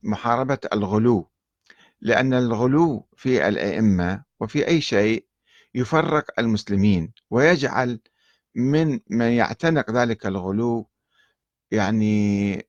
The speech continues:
آه، دينا مستقلاً، يبعده عن أن يكون مذهباً، آه، مذهباً مثل المذاهب الإسلامية الأخرى، آه، المقبولة والمعقولة في إطار الإسلام. أما عندما نغالي بالأئمة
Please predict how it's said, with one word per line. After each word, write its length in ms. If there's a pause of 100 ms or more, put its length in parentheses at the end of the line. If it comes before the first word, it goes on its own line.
(120)
آه، 440
دينا 420
مستقلاً، 800 (320)
يبعده 720
عن 140
أن 140
يكون 340
مذهباً، 640 (680)
آه، 300 (120)
مذهباً 500
مثل 280
المذاهب 480
الإسلامية 480
الأخرى، 560 (600)
آه، 240
المقبولة 640
والمعقولة 680
في 280
إطار 240
الإسلام. 600 (760)
أما 200
عندما 380
نغالي 540
بالأئمة 800